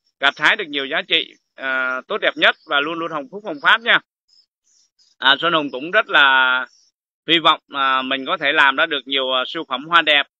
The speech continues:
để, à, đưa đến, à, à, cửa sổ ánh mắt của mọi người ngắm nhìn, à, chiêm ngưỡng và chọn, à, những, à, dòng hoa lan đột biến để chơi, đúng không ạ? À.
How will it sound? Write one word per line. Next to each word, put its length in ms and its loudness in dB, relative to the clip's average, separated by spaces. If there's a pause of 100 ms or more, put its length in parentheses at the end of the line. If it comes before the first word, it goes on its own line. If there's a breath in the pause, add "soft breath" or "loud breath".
để, 280 -4
à, 400 2
đưa 300 -2
đến, 300 -2
à, 340 0 (720)
à, 300 4
cửa 160 2
sổ 240 -4
ánh 220 -4
mắt 200 0
của 120 -6
mọi 200 -4
người 300 4
ngắm 240 -4
nhìn, 260 2 (240)
à, 280 -6
chiêm 220 -4
ngưỡng 220 -6
và 160 0
chọn, 300 -4
à, 200 0
những, 260 -10
à, 260 0
dòng 160 -2 (140)
hoa 160 6
lan 260 4
đột 200 -8
biến 200 -6
để 160 -8
chơi, 240 2 (200)
đúng 100 -6
không 80 4
ạ? 60 2 (800)
À. 500 -2